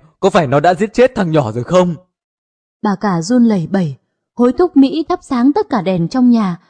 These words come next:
Speaker 2: và bắt đầu soi tìm thằng bé khắp các ngõ ngách trong nhà, rồi tìm dần ra cả khu vườn quanh nhà. Đang đêm, trông thấy đèn đuốc sáng rực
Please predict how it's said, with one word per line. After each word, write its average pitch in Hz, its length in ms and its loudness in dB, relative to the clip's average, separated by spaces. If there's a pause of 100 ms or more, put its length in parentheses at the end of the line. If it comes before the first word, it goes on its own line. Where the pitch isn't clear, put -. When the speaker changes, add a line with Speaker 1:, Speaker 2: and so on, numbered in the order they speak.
(220)
Speaker 2:
và 240 160 2
bắt 285 180 -2
đầu 233 220 0
soi 254 260 -2
tìm 220 260 0
thằng 175 220 -2
bé 208 260 -4
khắp 339 240 -8
các 339 160 -2
ngõ 262 160 0
ngách 320 280 2
trong 240 200 0
nhà, 180 320 -4 (580)
rồi 208 360 0
tìm 196 220 2
dần 185 240 0
ra 254 120 -2
cả 226 200 -4
khu 247 260 -4
vườn 202 280 -2
quanh 254 200 2
nhà. 196 320 -2 (1040)
Đang 247 240 2
đêm, 240 240 0 (360)
trông 262 200 2
thấy 311 100 -2
đèn 220 260 -2
đuốc 320 180 -2
sáng 285 280 0
rực 311 120 -2